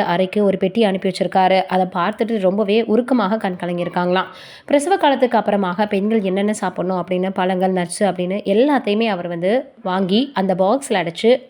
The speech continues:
கிஃப்டாக அனுப்பி வச்சிருக்காரு. அதை ஓப்பன் பண்ணி பார்த்ததுமே ரொம்பவே அவங்க சந்தோஷமாக இருக்காங்களாம்.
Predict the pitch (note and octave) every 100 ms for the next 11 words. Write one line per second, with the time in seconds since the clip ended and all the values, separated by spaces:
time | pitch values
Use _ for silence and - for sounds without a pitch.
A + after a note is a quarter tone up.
0 | - G3 A3+ - F#3 G3+ F3 E3+ E3+ F#3
1 | - F#3 F#3+ - - - - B3+ B3+ C#4
2 | D4 C4+ A3 G#3 G#3+ G#3 G3 G3+ F#3 G3+
3 | A#3+ A#3+ A3+ F3+ F#3+ B3 F3+ F3 F#3+ F3+
4 | F3+ F#3 F3+ F#3 G3